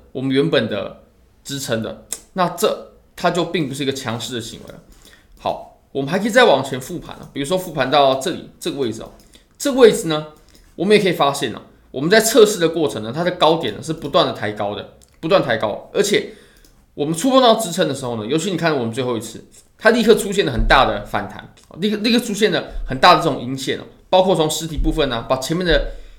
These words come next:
阴线给包裹起来啊，然后阳线呢，它有，也是带有量能的，你可以发现它是很连续的，它并不是趴着我们的支撑，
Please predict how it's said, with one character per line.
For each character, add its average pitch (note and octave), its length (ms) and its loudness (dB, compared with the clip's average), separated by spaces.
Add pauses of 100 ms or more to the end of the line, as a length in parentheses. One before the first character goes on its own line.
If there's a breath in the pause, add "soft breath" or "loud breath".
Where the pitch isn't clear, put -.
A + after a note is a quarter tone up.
(220 loud breath)
阴 F#3+ 140 0
线 G3 160 4
给 B2+ 120 0
包 D3 180 6
裹 C3+ 160 0
起 C3 160 -8
来 F#2 140 -6
啊， - 140 -8 (260)
然 C#3+ 100 2
后 E3 280 4
阳 D3 200 4
线 D#3+ 160 -2
呢， C3 100 -4
它 D#3+ 120 2
有， E3 260 2
也 C3 80 -6
是 - 120 -8
带 D#3 180 6
有 A2+ 80 2
量 B2+ 260 -2
能 - 100 -14
的， - 220 -16
你 C3+ 80 -14
可 D#3+ 60 0
以 E3 40 2
发 D#3+ 140 4
现 C#3+ 220 -2
它 D#3 100 -4
是 E3+ 280 -4 (120 loud breath)
很 C#3 160 -4
连 C3 180 0
续 C#3 220 -6
的， - 60 -8
它 F#3+ 140 0
并 G#3+ 260 0
不 D3+ 80 -4
是 E3+ 260 -4 (260 loud breath)
趴 F#3+ 260 6
着 D#3+ 260 -2
我 B2 100 -4
们 C3 80 -2
的 C3 80 -2
支 C#3+ 180 -10
撑， C3+ 360 -2